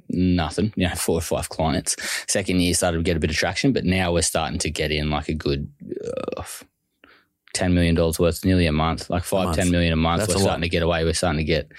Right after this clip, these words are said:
Speaker 1: get 'em out there. So I bring on a bunch of new staff now and to, to sort of help that. But we're growing, like, exponentially. 'Cause
Speaker 2: And,
Speaker 1: it's,
Speaker 2: and you
Speaker 1: it's
Speaker 2: do the
Speaker 1: definitely
Speaker 2: mortgages
Speaker 1: needed.
Speaker 2: as well. You organise mortgages for
Speaker 1: Yeah,
Speaker 2: them?
Speaker 1: yeah.
Speaker 2: Yeah,
Speaker 1: So
Speaker 2: so
Speaker 1: we're
Speaker 2: you
Speaker 1: sort of like the consultant, and then
Speaker 2: Yeah.
Speaker 1: we bring in all the services together. And then what we're starting to do over time is to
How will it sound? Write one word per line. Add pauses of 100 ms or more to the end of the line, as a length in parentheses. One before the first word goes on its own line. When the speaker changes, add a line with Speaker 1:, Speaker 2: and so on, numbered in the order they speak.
(220)
Speaker 1:
get
'em
out
there.
So
I
bring
on
a
bunch
of
new
staff
now
and (140)
to,
to
sort
of
help
that.
But
we're
growing,
like, (680)
exponentially.
'Cause
Speaker 2:
And,
Speaker 1:
it's,
Speaker 2:
and
you
Speaker 1:
it's
Speaker 2:
do
the
Speaker 1:
definitely
Speaker 2:
mortgages
Speaker 1:
needed.
Speaker 2:
as
well.
You
organise
mortgages
for
Speaker 1:
Yeah,
Speaker 2:
them?
Speaker 1:
yeah.
Speaker 2:
Yeah,
Speaker 1:
So
Speaker 2:
so
Speaker 1:
we're
Speaker 2:
you
Speaker 1:
sort
of
like
the
consultant,
and
then
Speaker 2:
Yeah.
Speaker 1:
we
bring
in
all
the
services
together.
And
then
what
we're
starting
to
do
over
time
is
to